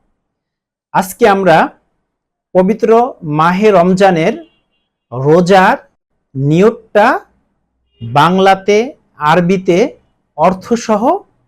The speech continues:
শিখে নেব। রোজার জন্য নিয়ত খুবই গুরুত্বপূর্ণ। আপনার যদি আরবি পড়া সহিশুদ্ধ থাকে, তাহলে আপনি আরবিতে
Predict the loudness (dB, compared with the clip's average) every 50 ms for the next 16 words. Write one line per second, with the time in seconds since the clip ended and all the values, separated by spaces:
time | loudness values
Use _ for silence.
0 | _ _ _ -16 -10 -8 -8 -6 -4 -2 -2 -2 -4 -6 -8 -14 -18 -20 _ _
1 | _ _ _ _ _ _ _ _ _ _ _ _ _ _ _ _ _ _ _ -2
2 | 0 0 2 2 2 2 2 2 2 2 2 2 0 0 0 -2 -4 -6 _ _
3 | _ _ _ _ _ _ -4 -2 0 2 2 2 2 0 -2 -4 _ _ _ _
4 | _ -6 -4 -2 0 0 0 0 2 4 4 2 2 0 -4 -4 -2 -2 -4 -6
5 | -6 -8 -12 -18 -20 _ _ _ _ _ _ _ _ _ _ _ _ _ _ _
6 | _ _ _ _ _ _ -4 -4 -4 -2 0 0 0 0 2 0 0 2 2 0
7 | -2 -2 -6 -8 -4 -2 0 0 2 0 0 0 0 0 0 2 2 2 0 -2
8 | -6 -8 -2 0 0 0 -2 -4 -6 -6 -2 -2 -4 -4 -2 -2 -4 -4 -2 -2
9 | -4 -4 -4 -8 _ _ _ _ _ _ _ _ _ _ -6 -4 -2 -2 0 0
10 | 0 0 -2 -4 -4 -2 -2 -4 -6 -10 _ _ _ _ _ _ -2 0 0 0
11 | 0 -2 -4 0 0 0 0 0 -4